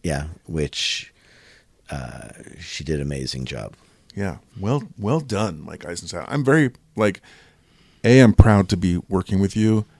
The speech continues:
Speaker 2: It's been, like, twelve years I've been trying to knock down your door.
Speaker 1: Uh,
Speaker 2: So
Speaker 1: that's what you told me
Speaker 2: thank you
Speaker 1: originally.
Speaker 2: for finally opening it.
Speaker 1: <laughs>
Speaker 2: Um, and lastly, I would just like to know if you have any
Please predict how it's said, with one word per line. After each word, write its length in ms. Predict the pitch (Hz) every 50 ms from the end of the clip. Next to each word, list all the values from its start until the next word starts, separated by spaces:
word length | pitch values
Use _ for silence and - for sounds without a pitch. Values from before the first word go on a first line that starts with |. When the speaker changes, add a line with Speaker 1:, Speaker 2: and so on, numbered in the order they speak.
| _ _ _
Speaker 2:
It's 220 | - - - - -
been, 280 | - _ - 98 90
like, 200 | 92 90 87 - _
twelve 420 | - - - - 101 92 95 90 90
years 340 | 87 85 85 90 90 -
I've 80 | 87 78
been 80 | 87 90
trying 240 | - - 92 87
to 60 | 85 87
knock 180 | 85 82 - -
down 160 | 90 87 87
your 100 | 87 82
door. 320 | 85 85 85 87 104 107 - _ _ _ _ _ _ _ - -
Speaker 1:
Uh, 40 | 92
Speaker 2:
So 40 | 85
Speaker 1:
that's 240 | 78 87 85 - -
what 120 | 110 98
you 120 | 113 123
told 220 | 120 - 139 151 165
me 80 | 165 147
Speaker 2:
thank 220 | - 98 98 - 98
you 40 | 95
Speaker 1:
originally. 60 | -
Speaker 2:
for 100 | - 85
finally 460 | - - 92 92 90 87 87 85 80 - _ _ _ _ -
opening 320 | 95 95 - 87 90 87
it. 220 | - - - - - - - - - - -
Speaker 1:
<laughs> 240 | - _ _ _
Speaker 2:
Um, 420 | - 104 101 98 95 90 90 87 - _ _ _ _ _ _ _ _ _ _ _ _ _ _ _
and 420 | - 110 110 107 107 107 107 101 - - - - _ _ _ _ _ _ -
lastly, 460 | - 101 117 131 135 - - 143 131
I 60 | 123 117
would 160 | 110 113 101
just 340 | - 123 123 - - - _ _ _ _ _ _ _ _ _ _ -
like 140 | 123 117 107
to 100 | - -
know 60 | 117
if 100 | 107 -
you 120 | 113 117 113
have 220 | 101 117 110 98 - _ _ _
any 420 | - 101 104 104 101 95 92 95